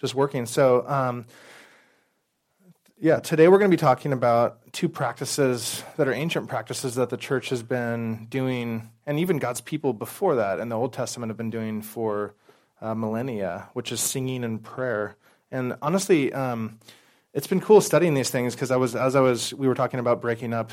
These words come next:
each of these practices, you know, Rick introducing the, uh, new covenant, talking about communion last week. Um, we were kinda breaking up those, those teachings, and then, you know,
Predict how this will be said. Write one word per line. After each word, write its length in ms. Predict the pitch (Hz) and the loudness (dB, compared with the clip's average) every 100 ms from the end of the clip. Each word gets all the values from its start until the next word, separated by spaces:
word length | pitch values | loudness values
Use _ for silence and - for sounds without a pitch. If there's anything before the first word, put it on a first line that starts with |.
| - - | -14 -12
each 180 | 127 | -8
of 60 | 127 | -6
these 140 | 117 | -6
practices, 560 | 113 117 113 - 120 107 | -6 -8 -6 -6 -6 -6
you 60 | 120 | -4
know, 100 | 113 | -2
Rick 260 | 117 113 - | -2 -4 -10
introducing 560 | 127 123 120 117 123 117 | -8 -4 -2 -2 -6 -4
the, 140 | 113 | -2
uh, 180 | 110 113 | -2 -2
new 160 | 113 | -4
covenant, 640 | 110 127 117 113 110 110 - _ _ | -4 -4 -4 -4 -6 -8 -12 _ _
talking 220 | - 113 123 | -8 -6 -2
about 220 | 113 - | -2 -2
communion 420 | 127 117 113 113 | -6 -4 -2 -2
last 320 | 110 107 - | -2 -6 -6
week. 240 | 113 110 - _ _ _ _ _ _ _ 127 | -6 -6 -12 _ _ _ _ _ _ _ -8
Um, 400 | 120 110 107 107 - - - - - | -4 -4 -4 -10 -18 -20 -20 -6 0
we 80 | |
were 60 | 127 | 2
kinda 160 | 139 120 | 2 2
breaking 300 | 123 117 123 | 2 0 -2
up 160 | 117 | -4
those, 380 | - 117 113 - | 0 0 0 -6
those 220 | 123 113 | -4 -4
teachings, 460 | 113 190 185 139 123 | -4 -6 -4 -4 -2
and 160 | 117 | -2
then, 320 | 120 113 113 - | -2 -2 -4 -6
you 120 | 123 | -8
know, 360 | 113 110 113 | -4 -4 -6